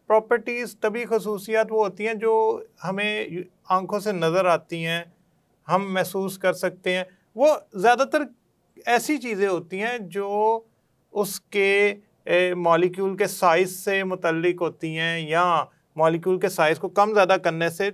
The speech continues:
तब्दील हो जाए। हाँ, एक बात जो और मैं समझाना चाहता हूँ,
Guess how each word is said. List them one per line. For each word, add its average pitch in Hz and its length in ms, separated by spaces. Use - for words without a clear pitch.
तब्दील 135 360
हो 117 100
जाए। 107 200
हाँ, 175 320
एक 214 220
बात 214 200
जो 214 120
और 180 200
मैं 202 120
समझाना 143 440
चाहता 110 280
हूँ, 110 160